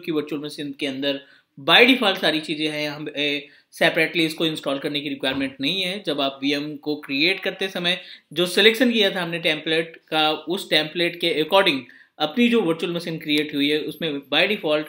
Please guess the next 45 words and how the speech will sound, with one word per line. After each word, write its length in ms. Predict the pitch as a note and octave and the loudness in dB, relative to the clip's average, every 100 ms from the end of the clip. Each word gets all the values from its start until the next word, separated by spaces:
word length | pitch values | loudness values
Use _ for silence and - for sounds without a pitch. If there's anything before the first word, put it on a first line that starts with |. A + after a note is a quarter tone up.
| - _ _ _ _ D3 | -10 _ _ _ _ -2
अ, 180 | D#3 D#3 | 2 2
पहले 420 | - G#3 A#3+ B3+ | 2 6 8 6
से 120 | G#3+ | 6
ही 280 | F3 G3+ - | 2 2 -2
एसक्यूएल 420 | D#3 D#3+ E3 D3+ | -2 -2 -2 -2
सर्वर 380 | D3+ D3 C#3 C#3+ | -2 -4 -2 -4
जो 220 | C#3 C#3+ | -2 -2
है, 200 | C3+ C3+ | 0 0
सर्वर 320 | C3+ D3 C3+ | 0 -2 0
ट्वेंटी 280 | C3+ C3+ C3+ | -2 -4 -6
ट्वेल्व 280 | C3 C#3 C3+ C#3 | -4 -2 -2 0
जो 80 | |
आपने 260 | D#3+ C#3+ D#3 | 0 0 -4
सिलेक्शन 360 | E3 E3 E3 F3 | -2 -2 -2 -2
किया 180 | D3+ | 0
था, 300 | C#3 D#3 - _ _ - | 0 -2 -6 _ _ -2
वो 320 | F3 A#3+ - - | 4 4 4 -4
सक्सेसफुली 560 | F#3 F3+ E3 C#3+ C#3+ | -6 -6 -6 -4 -2
इंस्टॉल 440 | C#3+ - C#3 A2+ A2+ | -4 -6 -6 -6 -8
है। 200 | C#3 _ _ _ _ _ _ - | -18 _ _ _ _ _ _ -4
तो 380 | E3+ E3 F3 - | 0 0 -2 -4
ये 160 | E3+ A3 | 2 6
हो 140 | A3 | 6
गया 180 | G#3+ G3+ | 4 0
अपने 160 | G#3 | 0
पास 240 | G3 F#3+ F#3+ | -4 -4 -4
Azure 340 | - D3+ F3 F3 | -2 -2 0 -2
वर्चुअल 280 | F3 F3 | -4 -6
मशीन 300 | E3+ F3 E3 | -6 -6 -6
के 160 | E3 F3+ | -4 -4
अंदर 400 | - D3+ D3+ D#3 | -2 -4 -2 -2
डेटाबेस 400 | D3 C#3+ C#3 C#3+ | 0 -2 -4 -6
को 100 | D3 | -8
कॉन्फ़िगर 400 | C3+ C3+ D3+ F3 | -10 -6 -2 -2
करना। 320 | E3+ E3+ E3+ | -4 -6 -6
मीन्स, 340 | D#3 D3+ D#3+ E3 | -6 -8 -6 -2
अ, 300 | D3 C#3+ C#3 | 0 2 -2
पहले 400 | - C3+ F3+ F#3+ | -4 -2 0 2
टॉपिक 300 | G3 F#3+ F#3+ | 0 -4 -6
की 80 | |
बात 200 | F3 E3 - | -4 -4 -2
करें 220 | E3+ E3+ | -2 -2
तो 80 | F3 | -2
Azure 320 | B2+ C#3+ F3+ | -2 -4 -6
एसक्यूएल 500 | F3 F3 F3 E3+ | -8 -4 2 4